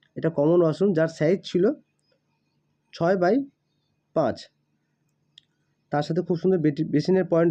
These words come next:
দেখলেন। এবার আমরা চলে যাব দ্বিতীয় নম্বর বেডরুম। এটা আরও খুব সুন্দর ভিউ পাবেন। এই বেডরুমটির সাইজ হচ্ছে দশ by বারো।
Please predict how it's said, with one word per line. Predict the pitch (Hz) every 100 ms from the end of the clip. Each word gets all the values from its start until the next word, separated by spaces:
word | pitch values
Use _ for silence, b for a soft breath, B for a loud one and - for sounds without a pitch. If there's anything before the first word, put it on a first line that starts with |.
| 143
দেখলেন। | 131 160 262 _ _ _ _ _ -
এবার | 156 185
আমরা | 196 196
চলে | 190 196
যাব | 214
দ্বিতীয় | 170 180 202 180
নম্বর | 170 131
বেডরুম। | 113 107 101 - _ _ _ _ _ _ 143
এটা | 180 185 180 - _ -
আরও | 143 185 190
খুব | 175
সুন্দর | 175 175 170
ভিউ | 127 147 143
পাবেন। | 135 226 - _ _ _ _ _ _ _ -
এই | 165
বেডরুমটির | 156 156 185 190
সাইজ | 175 175 180
হচ্ছে | 170 254 226
দশ | 143 135 151
by | 165 131
বারো। | 147